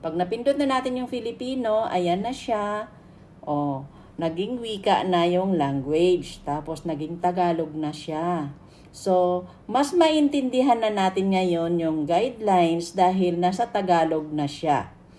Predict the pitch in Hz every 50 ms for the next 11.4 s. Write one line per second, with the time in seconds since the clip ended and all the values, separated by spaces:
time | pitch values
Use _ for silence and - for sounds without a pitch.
0 | - - - - - - - - 160 151 147 147 151 151 - 190 175 170 165 165
1 | 170 175 170 165 165 170 156 151 - 165 170 170 160 - 139 156 135 139 160 160
2 | 147 190 196 202 220 220 285 302 339 294 254 226 214 214 208 208 208 190 180 175
3 | 175 170 165 170 165 175 - 180 175 170 170 170 160 160 170 170 180 254 277 285
4 | 240 240 208 196 185 180 180 180 190 190 - - - - - - - - 240 269
5 | 277 277 - 233 233 233 226 233 233 240 226 220 220 214 214 214 202 190 185 180
6 | 175 170 165 175 180 196 226 - - - - - - - - - - - 185 196
7 | 214 - 214 214 214 214 196 185 180 180 190 175 185 185 190 190 180 175 165 165
8 | 160 165 - 160 156 156 151 156 156 156 - 175 180 185 185 175 170 170 151 110
9 | 156 151 - 151 151 156 156 - - 170 160 160 160 156 165 170 175 190 202 196
10 | 180 175 170 160 160 160 156 151 143 135 143 147 147 143 - - - 165 147 135
11 | 123 - - - - - -